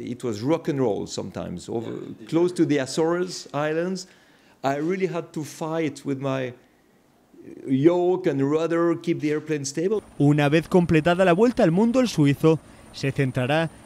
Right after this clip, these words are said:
Speaker 3: en el desarrollo de Solar Impulse tres.
Speaker 1: With no pilot, remote control, flying for months or years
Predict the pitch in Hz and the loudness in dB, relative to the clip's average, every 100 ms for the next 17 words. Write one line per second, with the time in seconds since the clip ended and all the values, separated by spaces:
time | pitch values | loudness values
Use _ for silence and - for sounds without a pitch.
0 | - 147 165 170 185 175 180 247 247 226 | -4 2 2 4 2 2 2 4 4 4
1 | 233 233 220 - 214 202 - 120 104 - | 4 4 2 2 2 2 0 -4 -4 -14
2 | - - - - _ - _ - 127 143 | -20 -20 -20 -20 _ -20 _ -6 2 2
3 | 127 - - 143 180 185 170 175 190 320 | 2 -4 -4 2 2 2 0 0 -2 -4
4 | - - _ _ _ _ - 127 165 185 | -10 -18 _ _ _ _ -2 0 2 2
5 | 185 170 170 175 240 294 - _ _ _ | 0 -2 0 0 -2 -6 -14 _ _ _
6 | - 170 170 180 175 156 139 127 135 160 | -4 0 0 0 0 0 0 0 0 0
7 | 214 - 117 131 127 165 196 170 117 95 | -4 -8 -2 0 0 0 0 0 -2 -6
8 | - | -14